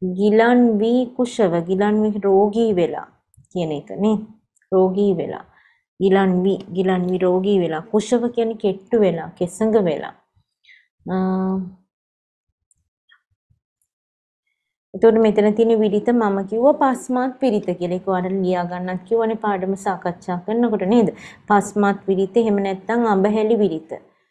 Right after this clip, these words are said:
මේ පද්‍යයේ විරිත තමයි පස්මත් විරිත. එහෙම නැත්නම් අඹහැලි විරිත.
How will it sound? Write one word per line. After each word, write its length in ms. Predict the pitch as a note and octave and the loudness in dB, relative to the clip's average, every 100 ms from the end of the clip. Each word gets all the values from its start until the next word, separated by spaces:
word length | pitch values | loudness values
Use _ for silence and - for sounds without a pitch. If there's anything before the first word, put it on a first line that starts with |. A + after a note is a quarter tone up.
| _ _ _ - | _ _ _ -8
මේ 160 | G3 | -6
පද්‍යයේ 500 | F#3+ F#3+ E3+ E3+ F#3+ | -2 -2 -2 -2 -2
විරිත 260 | F#3 F3 F3 | -2 -2 -4
තමයි 400 | F3 F3+ F3+ G#3+ | -4 -4 -2 0
පස්මත් 760 | B3 A#3 G3+ G#3+ - G#3+ F#3+ F#3+ - | 0 0 -2 -2 -4 -2 0 -2 -4
විරිත. 340 | G#3 G3+ F3+ F3+ | -2 0 0 -2
එහෙම 180 | F3+ F3+ | -4 -4
නැත්නම් 320 | F3 E3+ G#3 | -4 -4 -2
අඹහැලි 560 | G3 F3 F#3+ F#3 D#3+ A3 | 0 0 -2 -4 -2 2
විරිත. 320 | A#3 F3 - | 2 0 -4